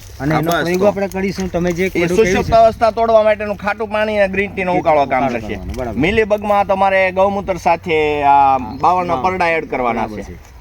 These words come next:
Speaker 2: અથવા તમારું જે, અ, અજમા અસ્ત્ર
Speaker 1: હા, હા.
Speaker 2: અને દસ પ્રણી છે ને, બાવળના પરડા એડ કરી દેવાના.
Speaker 1: એડ કરી દેવાના, બરાબર છે.
Speaker 2: એટલે તમારે ઈ કામ કરશે. અને
Speaker 1: બરાબર.
Speaker 2: ગળવા માટે ખાટી છાશ, કુવારપાઠું,
Speaker 1: બરાબર છે.
Speaker 2: એ બધું. જ્યારે કપાસમાં રાતડ આવી જાય ને,
Speaker 1: હા, હા.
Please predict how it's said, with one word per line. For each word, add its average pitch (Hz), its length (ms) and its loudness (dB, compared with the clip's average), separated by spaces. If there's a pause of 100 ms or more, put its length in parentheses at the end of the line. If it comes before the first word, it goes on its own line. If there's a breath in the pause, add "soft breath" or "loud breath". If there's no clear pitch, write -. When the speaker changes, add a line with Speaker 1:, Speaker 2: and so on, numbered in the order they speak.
Speaker 2:
અથવા 185 260 2
તમારું 190 440 -2
જે, 185 80 -2
અ, 156 340 -4 (680)
અજમા 190 400 0
અસ્ત્ર 190 280 -4
Speaker 1:
હા, 160 280 -2
હા. 156 200 -6 (180)
Speaker 2:
અને 139 120 -2
દસ 190 220 -2
પ્રણી 208 220 -2
છે 220 120 0
ને, 208 80 -4
બાવળના 202 360 2
પરડા 208 280 -2
એડ 208 160 0
કરી 180 160 -8
દેવાના. 151 360 0
Speaker 1:
એડ 170 260 -2
કરી 139 200 -6
દેવાના, 117 280 -8
બરાબર 143 300 -2
છે. 87 100 -16
Speaker 2:
એટલે 139 220 -2
તમારે 156 300 0
ઈ - 20 -6
કામ 139 220 -2
કરશે. 123 280 -8
અને 143 160 0
Speaker 1:
બરાબર. 175 120 2
Speaker 2:
ગળવા 214 160 4
માટે 202 480 -2 (480)
ખાટી 190 260 -2
છાશ, 175 280 -2 (180)
કુવારપાઠું, 160 680 -2
Speaker 1:
બરાબર 127 320 -6
છે. 147 100 -2
Speaker 2:
એ 147 40 4
બધું. 123 280 -6 (420)
જ્યારે 147 160 2
કપાસમાં 170 520 -2
રાતડ 180 340 -2
આવી 226 160 0
જાય 226 160 -2
ને, 120 80 -6
Speaker 1:
હા, 147 140 -2
હા. 156 200 -6